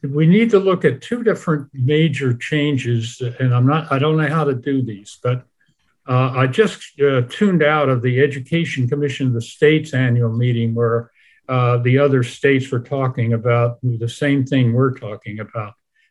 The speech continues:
How can we make, for example, how can we make our assessments relative to classroom instruction?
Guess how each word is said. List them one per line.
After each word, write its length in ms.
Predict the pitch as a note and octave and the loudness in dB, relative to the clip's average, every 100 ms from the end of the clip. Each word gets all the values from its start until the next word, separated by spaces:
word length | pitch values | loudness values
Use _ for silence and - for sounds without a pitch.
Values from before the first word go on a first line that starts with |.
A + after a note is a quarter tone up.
| _ | _
How 220 | F3+ A3+ | 2 2
can 220 | C4 C4+ B3 | 4 4 6
we 140 | F#3 | 6
make, 380 | D#3 D3+ C#3+ - | 6 4 2 -2
for 220 | - A#2+ | -2 0
example, 640 | A2 A2 C3+ C3 B2+ A#2 | 0 2 2 2 0 0
how 160 | C#3 G3+ | 0 -2
can 180 | G3+ G3+ | 0 0
we 140 | F3+ | 0
make 260 | D#3+ D#3 D#3 | 2 2 2
our 160 | C3+ | 0
assessments 800 | A#2 - - D#3+ E3 D#3+ C#3+ B2+ | -2 -4 -2 -2 -2 -2 -4 -4
relative 600 | A#2+ B2+ E3 E3 D3+ C#3+ | -2 2 4 4 4 0
to 100 | - | -2
classroom 680 | A#2 C3 C3 B2+ - B2 B2 | -6 -2 0 0 -4 -4 -2
instruction? 680 | A2+ G#2+ - C3 B2 - | -4 -8 -4 -4 -4 -8